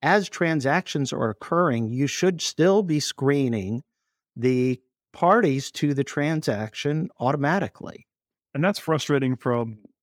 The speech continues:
Speaker 2: you know, as a cryptocurrency enthusiast, there are a lot of tools available to these companies to monitor transactions, maybe better than in the traditional finance world, just because everything on the blockchain is public record, essentially.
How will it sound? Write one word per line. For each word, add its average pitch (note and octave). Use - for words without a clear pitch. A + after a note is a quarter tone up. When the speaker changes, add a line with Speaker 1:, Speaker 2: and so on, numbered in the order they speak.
Speaker 2:
you B2
know, G#2
as A#2+
a B2+
cryptocurrency D3+
enthusiast, A2+
there D#3
are F3+
a C3
lot A#2
of C3
tools C#3
available A#2
to -
these A2
companies B2
to A2
monitor A#2
transactions, A2+
maybe D#3
better C#3+
than A#2+
in A#2+
the G#2+
traditional A2+
finance C3
world, F#2
just B2+
because B2+
everything B2+
on A2
the G2+
blockchain A#2+
is G2+
public G#2+
record, -
essentially. F#2+